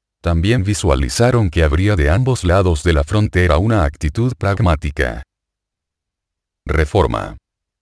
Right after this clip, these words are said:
Veinte. El presidente Andrés Manuel López Obrador confirmó que no acudirá a la cumbre de líderes de América del Norte, prevista para abril en Canadá, pues no hay tiempo ya para organizarla y además,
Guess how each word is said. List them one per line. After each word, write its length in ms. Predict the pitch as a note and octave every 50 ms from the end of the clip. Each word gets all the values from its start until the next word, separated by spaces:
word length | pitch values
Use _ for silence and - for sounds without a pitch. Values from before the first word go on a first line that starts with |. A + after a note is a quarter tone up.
| _ _ -
Veinte. 840 | - C2+ C#2+ E2+ B2+ C#3 A#2+ G2 D#2+ C#2+ - F#2 F#2 F#2+ G2 G2+ G2 - _ _ _ _ _ _ _ -
El 200 | G2+ F#2 E2+ D#2
presidente 680 | - F2 D#2+ - D#2+ D2 D2 F2 G2+ A2 G2+ - F2
Andrés 320 | D#2 D2 C#2+ D#2 E2+ D#2 E2+
Manuel 360 | F2+ G2+ - C2 D2 D#2 C#2+
López 340 | D2 F2+ E2+ - F#2 E2+ -
Obrador 480 | E2 D2+ - C2 B1+ C2+ E2 F#2+ F2+
confirmó 520 | - - G#2+ F#2 - F2 E2 E2 G2 C3 C#3
que 140 | - B2+ G#2
no 140 | F#2 F#2+
acudirá 520 | G#2 - - C#2+ C#2 C#2 C#2+ C#2+ E2 F#2+ F#2+
a 40 | F#2+
la 100 | D2 D2
cumbre 400 | - G2+ G2+ F#2+ F2 F2+ F#2 F2+
de 140 | F2+ F#2
líderes 520 | F2 F#2 G#2+ C3 B2 B2+ A#2+ B2+ B2 G#2+ -
de 100 | G#2 G#2
América 420 | G#2 G#2+ - A#2 A2 - - G2+ F2+
del 220 | F2+ F2 C#2 D2+
Norte, 480 | A2+ G2+ D#2 D2+ D2+ - E2 E2 E2 E2 _ -
prevista 520 | - C#2+ B1+ C2 E2 F#2 - - G2+ F#2+
para 180 | F2+ G2 F#2 G#2+
abril 280 | G#2+ A2+ G#2+ A#2 C3+ C3+
en 140 | C3 C3+
Canadá, 580 | B2 - G#2+ G2+ A1+ A#1 - A#2 G2 F2+ F2+ F2+ - _
pues 260 | - E2 D#2 D#2 D2+ -
no 200 | D#2 D#2+ F2 F#2+
hay 120 | G2+ F#2
tiempo 380 | - F#2 F#2+ G2+ G2+ F#2 G#2+ F#2+
ya 160 | E2+ E2+ E2+
para 220 | - G2+ F2 F2
organizarla 680 | F2+ F2 F2 F#2 F2+ F2 E2 - A#2 B2+ - F#2+ G#2
y 100 | A#2 A2
además, 560 | G2+ E2 D2+ C#2+ A#2 A#2+ G#2+ F#2 F2 - -